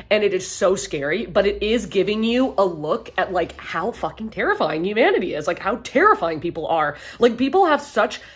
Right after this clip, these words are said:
deep levels of psychosis, like, myself included, apparently, since I love this book, but, like,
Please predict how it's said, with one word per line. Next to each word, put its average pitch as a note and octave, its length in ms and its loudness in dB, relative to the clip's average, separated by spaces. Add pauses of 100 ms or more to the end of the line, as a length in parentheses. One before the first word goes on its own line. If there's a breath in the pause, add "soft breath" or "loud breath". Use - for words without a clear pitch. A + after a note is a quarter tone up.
(380 loud breath)
deep B3+ 280 -4
levels F#3+ 400 2
of F#3+ 100 2
psychosis, F3 680 0
like, G#3 240 0
myself G3+ 580 4
included, D#4 500 6
apparently, G3 520 4
since A#3 300 -2
I F#3 120 6
love G3+ 200 0
this D#3+ 140 -4
book, D#4 360 4
but, A3+ 180 0
like, G#3 380 0